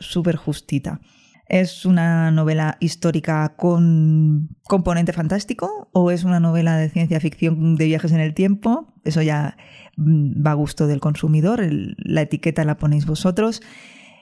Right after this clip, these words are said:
Fue escrita en mil novecientos setenta y nueve, que es el año en el que nací yo, qué casualidad, y que nos habla de la esclavitud en el sur de los Estados Unidos en la segunda mitad del siglo diecinueve.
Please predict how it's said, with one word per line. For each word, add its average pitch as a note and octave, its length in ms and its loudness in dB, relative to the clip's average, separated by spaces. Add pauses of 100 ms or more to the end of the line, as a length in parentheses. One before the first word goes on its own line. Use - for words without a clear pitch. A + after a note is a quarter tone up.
Fue G3+ 100 2
escrita F#3+ 320 0
en E3+ 60 0
mil F3 120 4
novecientos D#3 540 0
setenta C3+ 340 -4
y C#3+ 60 0
nueve, D3+ 480 0
que - 120 -6
es - 100 -8
el D3 100 0
año D3 220 2
en D3 80 2
el D#3 80 0
que C#3+ 100 -2
nací D3 300 0
yo, D3+ 220 -2 (120)
qué - 80 -6
casualidad, D#3 540 -2 (580)
y - 120 2
que F#3+ 100 4
nos E3+ 180 2
habla E3+ 400 0
de E3 140 0
la D#3 80 2
esclavitud D3+ 560 -2 (100)
en E3 140 0
el D#3 100 0
sur - 320 -4
de D#3+ 140 -2
los D3+ 140 -2
Estados E3 420 -2
Unidos G3+ 340 2
en E3+ 80 0
la D#3 80 0
segunda F3 400 2
mitad E3 280 0
del D#3+ 180 0
siglo E3+ 320 0
diecinueve. D3 640 -2